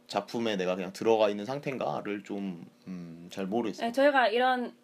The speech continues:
Speaker 2: 수레 게임을 몇 가지 더 해봤잖아요.
Speaker 1: 그렇죠.
Speaker 2: 그래서 이 자유도에 대해서
Speaker 1: 네네.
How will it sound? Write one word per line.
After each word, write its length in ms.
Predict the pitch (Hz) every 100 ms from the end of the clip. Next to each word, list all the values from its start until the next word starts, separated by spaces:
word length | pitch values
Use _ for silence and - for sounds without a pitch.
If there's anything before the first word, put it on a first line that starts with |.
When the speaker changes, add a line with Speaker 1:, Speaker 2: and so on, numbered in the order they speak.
| _ _ _
Speaker 2:
수레 240 | - 320 320
게임을 380 | 311 269 254
몇 160 | 208 180
가지 160 | 220 196
더 60 |
해봤잖아요. 580 | 226 349 359 220 170 175
Speaker 1:
그렇죠. 300 | 185 175 -
Speaker 2:
그래서 300 | - 208 196
이 120 | 180 185
자유도에 880 | 202 208 233 233 214 202 190 180
대해서 760 | 185 180 175 170 170 190 175 170
Speaker 1:
네네. 160 | 165